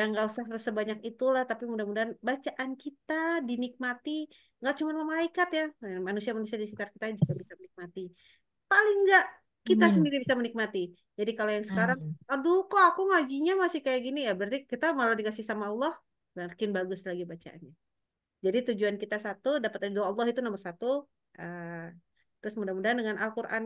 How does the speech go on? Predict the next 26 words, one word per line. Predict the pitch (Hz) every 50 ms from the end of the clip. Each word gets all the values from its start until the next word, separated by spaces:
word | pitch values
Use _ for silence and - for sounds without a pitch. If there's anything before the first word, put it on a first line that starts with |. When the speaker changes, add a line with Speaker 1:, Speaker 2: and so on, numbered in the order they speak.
| 220
Speaker 1:
kita | 233 233 226 214 208
yang | 196 196 196
kita | 180 190 180 180
baca, | 175 175 175 226 226 240 247 254 254 247
jadi | 190 175 180 175
teman | 185 175 180 180 180 180
kita | 196 190 - 226 226 220
nanti, | 208 202 202 233 240 240 -
eh, | - - - - 175 - 156 165 170
di, | 175 185 185 185 185 185 185 185 180 180 180 180 180 175 175 _ _ - - _ _ _ _ _ _ _ - 165
apa, | 170 - 214 247 302 339 - _ _ _ _ _ _ _ _ _ _ _ _ _
di | - - 196 185 190 196 196 196 196 196
kubur | - 196 190 208 208 208
kita | - 214 214 - 240 247 254 262 262 269 262 - - _ _ _ _ _ _ _ -
menjadi | 185 190 190 190 185 180 196 196 202 208
syafaat | 196 - 220 196 - 240 233 - 233
juga | 247 220 233 269 269 277 277 285 285 285 262
ya. | 254 269 311 - - _ _
Mudah-mudahan | 254 233 220 220 220 220 240 262 240 240
ditemenin | 233 247 233 254 262 285 302 302 302 302
kitanya | 277 277 254 240 247 262 262 254
terus-menerus | 254 254 247 - 233 226 220 220 247 262 262 - - _ _ _ _ _
di, | 190 190 190 185 185 190 190 190 190 190 -
eh, | - 214 214 196 185 175 180 180 180
yaumul | 190 196 196 214 196 190
akhir | 196 - 269